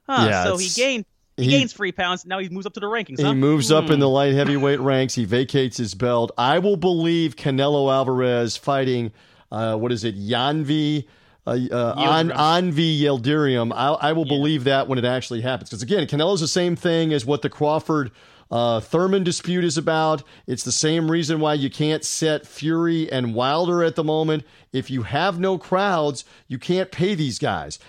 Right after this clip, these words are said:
Speaker 2: And regardless if Yildirim is fighting for, like, lunch money,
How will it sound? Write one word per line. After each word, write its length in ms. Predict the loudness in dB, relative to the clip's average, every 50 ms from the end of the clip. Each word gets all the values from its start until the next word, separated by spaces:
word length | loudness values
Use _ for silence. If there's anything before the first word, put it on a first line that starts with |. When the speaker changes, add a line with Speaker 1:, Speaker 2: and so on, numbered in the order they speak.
| -14 -6
Speaker 2:
And 180 | -2 -2 0 0
regardless 720 | 0 0 2 2 4 4 4 4 2 2 2 0 -2 -6 -10 -16 -18 -6 -2
if 180 | -2 -2 0
Yildirim 600 | 0 0 0 0 0 2 2 2 4 4 4 4
is 120 | 2 2 0
fighting 500 | 0 0 2 2 4 4 2 2 0 -2 -4
for, 220 | -4 0 0 2
like, 240 | 4 4 2 2 0
lunch 420 | 0 0 2 2 2 0 -2 -2
money, 400 | -2 -2 -2 -2 -4 -8 -12 -14